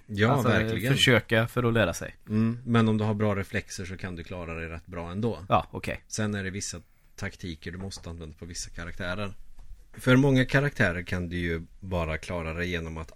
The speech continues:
Speaker 1: akta dig för slagen och sen kontra bara
Speaker 2: Mm.
Speaker 1: med en liten kombination av jabb och sån här skit. Men vissa karaktärer måste du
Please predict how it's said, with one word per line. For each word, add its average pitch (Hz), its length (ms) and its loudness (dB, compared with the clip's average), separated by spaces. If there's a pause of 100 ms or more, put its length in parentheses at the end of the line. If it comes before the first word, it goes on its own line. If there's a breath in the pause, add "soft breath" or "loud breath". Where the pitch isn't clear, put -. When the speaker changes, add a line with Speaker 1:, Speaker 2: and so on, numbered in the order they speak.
(300)
Speaker 1:
akta - 360 -8
dig 85 100 -4
för 98 100 -10
slagen 90 520 -8
och 85 80 -10
sen 82 220 -8
kontra 104 540 -8 (720)
bara 110 160 2
Speaker 2:
Mm. 170 120 8 (180)
Speaker 1:
med 80 360 -4
en 76 260 -10
liten 85 260 -12
kombination 78 580 -12
av 65 120 -16 (140)
jabb 76 420 -12
och - 280 -16
sån 78 140 -14
här - 80 -16
skit. - 280 -18 (800 soft breath)
Men 113 200 6
vissa 110 240 2
karaktärer 110 540 2
måste 107 600 0
du 117 280 2